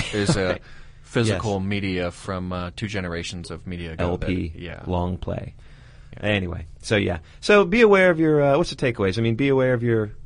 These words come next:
Speaker 1: be aware of music has, uh, the effect that it has on your mind and your body, your mood,
Speaker 2: Yeah.
Speaker 1: your emotions.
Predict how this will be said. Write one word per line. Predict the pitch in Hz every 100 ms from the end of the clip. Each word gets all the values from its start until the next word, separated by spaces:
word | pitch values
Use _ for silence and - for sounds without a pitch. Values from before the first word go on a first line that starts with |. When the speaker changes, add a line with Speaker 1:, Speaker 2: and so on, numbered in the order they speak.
| -
Speaker 1:
be | 120 127
aware | 120 120 117
of | 107
music | 110 113 113 -
has, | 107 98
uh, | - - -
the | 107
effect | 98 113 -
that | 104
it | 101
has | 98
on | 98
your | 90
mind | 87 87 92
and | 90
your | 85
body, | 92 87 87 87 - - - 95
your | 92
mood, | 90 90 92
Speaker 2:
Yeah. | 87 85 -
Speaker 1:
your | 95
emotions. | 92 90 - 90 87 -